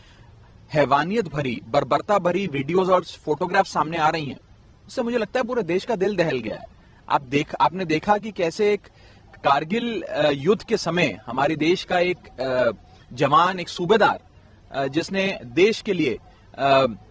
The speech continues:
लड़ाई लड़ी, देश की प्रभुता अखंडता की रक्षा करी, आज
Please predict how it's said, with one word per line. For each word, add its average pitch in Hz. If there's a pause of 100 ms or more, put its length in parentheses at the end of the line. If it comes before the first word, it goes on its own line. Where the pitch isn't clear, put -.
(580)
लड़ाई 156
लड़ी, 165
देश 156
की 202
प्रभुता 175
अखंडता 175
की 180
रक्षा 185
करी, 156 (500)
आज 190